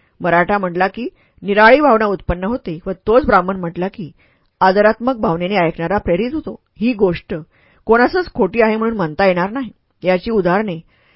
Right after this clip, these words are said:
घेड लोकांची देता येतील. गुजरात येथील घेड लोकांना अस्पृश्यता किती प्रखर रीतीने वाचते,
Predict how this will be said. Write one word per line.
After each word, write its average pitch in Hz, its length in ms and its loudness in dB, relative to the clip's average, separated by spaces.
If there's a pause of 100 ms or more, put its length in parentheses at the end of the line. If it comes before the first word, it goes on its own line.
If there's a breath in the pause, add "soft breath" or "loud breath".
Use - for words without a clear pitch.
(200)
घेड 247 300 8
लोकांची 196 460 -2
देता 185 260 -2
येतील. 240 280 -8 (640)
गुजरात 208 440 4
येथील 220 340 -2 (440)
घेड 226 380 6
लोकांना 202 420 -2 (120)
अस्पृश्यता 202 420 0
किती 220 280 -4
प्रखर 196 380 -2
रीतीने 214 280 -4
वाचते, 165 480 -4